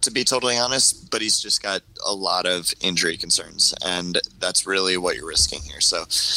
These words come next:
if you're okay with the injury risk, then go for it. If you're not, then don't.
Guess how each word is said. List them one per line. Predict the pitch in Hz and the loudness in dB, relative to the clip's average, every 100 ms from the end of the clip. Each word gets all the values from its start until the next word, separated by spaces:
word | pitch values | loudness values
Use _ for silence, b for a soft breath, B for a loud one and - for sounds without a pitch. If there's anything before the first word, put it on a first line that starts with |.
| B B B | B B B
if | 117 107 | -2 0
you're | 117 117 | 2 2
okay | 110 123 120 | 2 2 2
with | 120 | 0
the | 113 | 0
injury | 120 120 123 | 0 2 2
risk, | 120 120 - - - - | 0 0 0 0 -6 -2
then | 104 98 95 | 0 0 -2
go | 98 104 | 0 0
for | - 104 | 2 0
it. | 101 - - | 0 -2 -6
If | 98 98 | -4 -2
you're | 98 | -4
not, | 95 101 98 - - | 0 0 0 -4 -4
then | 95 95 92 92 90 | 0 2 0 -2 0
don't. | 82 69 - - - - - - - | -2 -2 0 0 0 -2 0 0 -4